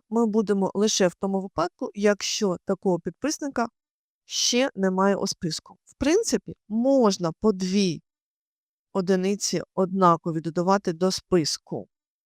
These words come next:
Ну, сама структура це дозволяє. Але якщо брати до уваги, що у нас за самим паттерном кожен підписник має однаковий статус,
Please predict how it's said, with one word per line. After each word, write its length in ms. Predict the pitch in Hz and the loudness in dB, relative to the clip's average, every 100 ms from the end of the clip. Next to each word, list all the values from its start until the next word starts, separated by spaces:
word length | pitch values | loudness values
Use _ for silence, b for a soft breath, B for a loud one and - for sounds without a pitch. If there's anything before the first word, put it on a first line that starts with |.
| _ _ _ - | _ _ _ -4
Ну, 160 | 254 | -2
сама 280 | - 233 233 | 0 4 4
структура 420 | - 226 - 214 | 2 -8 0 0
це 160 | 202 220 | 2 0
дозволяє. 640 | 214 208 214 180 139 160 - _ _ _ _ _ _ _ | 0 0 2 2 0 -4 -10 _ _ _ _ _ _ _
Але 280 | 202 208 208 | 4 6 6
якщо 640 | 202 - - 214 196 185 165 | 4 0 -2 0 0 -2 -4
брати 580 | 190 180 185 185 175 - | 2 2 2 0 0 -2
до 180 | 180 190 | -2 0
уваги, 500 | 185 185 180 190 - | 2 4 4 2 -4
що 360 | - - 202 175 | -6 -4 -4 -4
у 180 | - | -4
нас 460 | 190 180 180 - - _ _ _ _ _ _ 190 | 0 2 2 0 -4 _ _ _ _ _ _ -4
за 440 | 180 196 180 180 | 2 6 6 6
самим 400 | 180 208 196 190 | 2 0 0 0
паттерном 600 | 196 - 165 151 156 156 - | 0 2 2 2 -2 -14 -6
кожен 400 | 175 175 170 - _ _ _ _ | -2 -2 -2 -8 _ _ _ _
підписник 600 | 196 175 170 160 - 170 _ _ _ _ _ _ _ - | -6 -4 -2 -2 -4 -12 _ _ _ _ _ _ _ -8
має 320 | 190 180 180 - | 0 2 2 0
однаковий 520 | 190 185 180 202 226 | 0 0 0 -2 -2
статус, 600 | - 302 359 294 - | 2 2 0 -4 -10